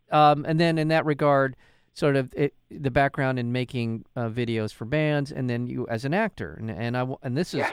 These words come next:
Speaker 1: you have, I mean, this is an impressive resume as an
Speaker 2: Oh, thanks.
Speaker 1: actor. Yeah, my God, you've worked in Paul Thomas Anderson's, uh, upcoming role in Inherent
Speaker 2: That's
Speaker 1: Vice.
Speaker 2: right.
Speaker 1: Uh,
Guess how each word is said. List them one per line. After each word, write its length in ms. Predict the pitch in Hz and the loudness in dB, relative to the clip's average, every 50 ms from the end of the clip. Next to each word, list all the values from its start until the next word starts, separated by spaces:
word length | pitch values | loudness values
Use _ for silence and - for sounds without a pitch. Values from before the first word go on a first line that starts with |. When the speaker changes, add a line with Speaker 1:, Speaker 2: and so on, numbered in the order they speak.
| - 143 | -6 -2
Speaker 1:
you 180 | 135 151 226 214 | 0 2 4 4
have, 200 | 185 143 110 - - - | 4 2 0 -4 -6 -4
I 60 | - 135 | -2 0
mean, 100 | 143 151 | 2 2
this 160 | 208 226 - | 0 0 0
is 120 | 240 180 151 | -2 -2 0
an 80 | 131 | -2
impressive 560 | 117 104 - 147 147 185 - - - 120 104 117 | -2 0 2 4 4 4 2 -2 -8 -6 -2 0
resume 540 | 120 147 170 - 185 135 117 104 101 113 - _ _ _ _ _ _ _ _ | 0 0 0 -2 -4 -4 -2 -4 -4 -6 -10 _ _ _ _ _ _ _ _
as 160 | 131 127 120 | -4 0 2
an 80 | 156 156 | 4 4
Speaker 2:
Oh, 40 | 160 | 4
thanks. 220 | 143 156 190 - | 4 4 2 0
Speaker 1:
actor. 200 | 226 175 117 92 | 0 0 -2 -4
Yeah, 220 | 98 123 143 160 139 | -4 -2 -2 -2 0
my 120 | 123 117 | -2 -4
God, 360 | 101 120 139 170 175 123 107 123 | -2 0 2 2 2 0 0 -4
you've 160 | 120 117 123 | -8 -8 -8
worked 180 | 123 113 - | -10 -6 -6
in 100 | 135 117 | -6 -6
Paul 260 | - - 143 131 127 127 | -2 0 2 2 2 0
Thomas 380 | - - 139 127 123 117 - 123 | -2 -4 -4 -2 -2 -4 -6 -4
Anderson's, 560 | 120 120 120 117 113 - - 113 107 - - - | -4 -4 -4 -4 -6 -6 -8 -10 -10 -10 -8 -6
uh, 140 | 110 107 95 - | -6 -4 2 4
upcoming 560 | 151 190 - - - 135 104 98 95 95 98 | 4 4 4 0 -6 -6 -6 -6 -8 -10 -10
role 260 | 98 92 92 107 117 | -8 -8 -6 -6 -6
in 160 | 113 110 110 110 | -6 -8 -8 -8
Inherent 460 | 110 107 104 104 110 107 107 - 104 | -8 -8 -6 -6 -6 -6 -6 -6 -2
Speaker 2:
That's 340 | 120 120 123 135 135 - - | 0 0 2 2 0 0 0
Speaker 1:
Vice. 20 | 156 135 | 0 0
Speaker 2:
right. 140 | 117 104 - - _ _ _ _ _ _ _ | 0 -2 -4 -6 _ _ _ _ _ _ _
Speaker 1:
Uh, 380 | - 117 117 120 117 113 107 | 0 2 4 4 4 2 2